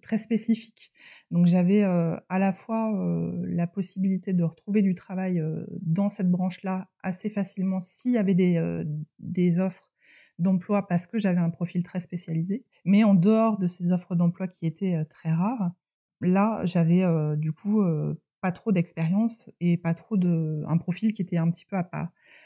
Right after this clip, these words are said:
Du coup, heu, je me suis dit : « Voilà, je vais me retrouver, heu, sur le marché du travail avec une grosse difficulté à trouver un autre travail » parce que, heu, je travaillais donc dans une niche et d'autant plus que, voilà, heu, qui travaille,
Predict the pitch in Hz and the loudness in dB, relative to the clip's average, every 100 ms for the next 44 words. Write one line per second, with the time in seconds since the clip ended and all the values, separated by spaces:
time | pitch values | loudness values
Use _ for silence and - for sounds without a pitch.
0 | _ 170 175 180 254 277 175 175 165 160 | _ -2 -2 0 0 2 2 2 2 2
1 | 151 147 147 156 165 160 - 170 214 185 | 0 0 -2 -2 -2 -2 -2 0 2 2
2 | 147 160 175 180 175 190 202 190 156 147 | -2 0 0 0 0 0 0 0 -2 -6
3 | - - 226 247 247 - 180 180 - 160 | -12 -8 2 4 4 0 -6 -4 -2 -2
4 | 185 - 175 175 185 180 214 226 208 208 | -2 -2 -2 0 0 0 0 -2 -4 -6
5 | - 170 185 175 - 175 156 156 - - | -10 -8 -6 -6 -2 -2 0 -2 -8 -12
6 | 160 170 285 - - 165 165 _ _ - | -4 -4 -4 -10 -10 -8 -8 _ _ -20
7 | - _ 156 151 139 156 - 160 160 160 | -20 _ -4 -2 0 -2 -4 -2 0 2
8 | 156 160 156 185 208 220 - - 185 175 | 2 2 4 8 8 8 4 -6 -2 0
9 | 180 170 160 202 - 180 156 151 147 151 | 2 0 -2 -6 -12 -6 -4 -4 -4 -6
10 | 151 - - - - - _ _ _ - | -8 -10 -12 -12 -12 -14 _ _ _ -8
11 | 156 165 | -2 -2